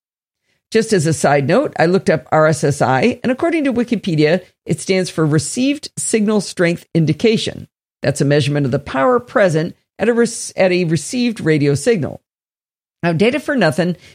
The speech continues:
explained that R S S I is the signal strength, and of course, noise is noise, but he went on to explain. He said, "R S S I in the minus thirties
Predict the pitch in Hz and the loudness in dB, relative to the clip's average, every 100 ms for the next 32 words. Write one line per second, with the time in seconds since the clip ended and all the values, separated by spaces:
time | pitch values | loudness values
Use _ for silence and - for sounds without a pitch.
0 | _ 170 - - 202 220 226 196 180 165 | _ -10 -8 -2 2 4 2 0 0 0
1 | - 190 285 - 233 214 151 147 165 - | 0 0 0 -2 -4 -2 0 2 0 0
2 | 135 135 - 240 269 277 - 143 156 - | -2 -2 -2 -2 -2 -4 -2 -2 -2 -4
3 | - - 127 - 123 110 120 - 233 302 | -4 -2 -2 -2 -4 -4 -6 -6 0 2
4 | 214 208 - _ _ - 220 247 349 359 | 2 -2 -8 _ _ -2 0 2 0 0
5 | 277 233 - - 202 139 - - _ _ | 0 -2 -4 -4 -2 -2 -4 -16 _ _
6 | _ _ 214 214 208 165 160 - 226 330 | _ _ -4 0 2 2 0 0 0 0
7 | - 320 - 175 170 180 151 139 139 170 | -2 -4 -2 0 0 0 0 0 2 0
8 | 226 247 - 202 196 143 147 165 | 0 -4 -4 0 2 2 -2 -4